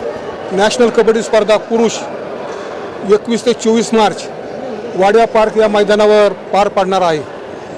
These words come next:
आणि म्हणून या स्पर्धेला बोधचिन्ह हवं म्हणून आज या ठिकाणी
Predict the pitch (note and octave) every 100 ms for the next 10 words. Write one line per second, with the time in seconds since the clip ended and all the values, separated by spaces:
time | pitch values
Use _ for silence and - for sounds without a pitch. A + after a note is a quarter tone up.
0 | - - - - - - - - G3 A3+
1 | B3 A#3 A3+ A#3 G#3 A3+ A3+ A3 G#3+ -
2 | - - - - - - - - - G3
3 | A#3 - B3+ G#3 G3+ F#3 D#3+ - - -
4 | - - - - - - G#3 A#3 A#3 A#3
5 | A#3+ G3+ A3+ A3+ A3+